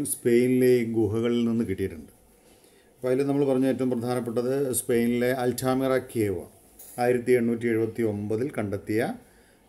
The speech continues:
ഒരു cave ആണ് അൽറ്റാമിറ cave. അപ്പോൾ അവിടെ നിന്ന് കണ്ടെത്തിയ മൃഗങ്ങളുടെ പേരുകളും നമ്മൾ പറഞ്ഞു. ഹോഴ്സ്,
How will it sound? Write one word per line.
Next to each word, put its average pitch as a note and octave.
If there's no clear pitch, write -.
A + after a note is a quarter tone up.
ഒരു G#2
cave A2
ആണ് G#2+
അൽറ്റാമിറ G#2
cave. G2+
അപ്പോൾ A#2
അവിടെ C3
നിന്ന് C#3
കണ്ടെത്തിയ C3+
മൃഗങ്ങളുടെ C3
പേരുകളും C3
നമ്മൾ B2
പറഞ്ഞു. A2
ഹോഴ്സ്, G#2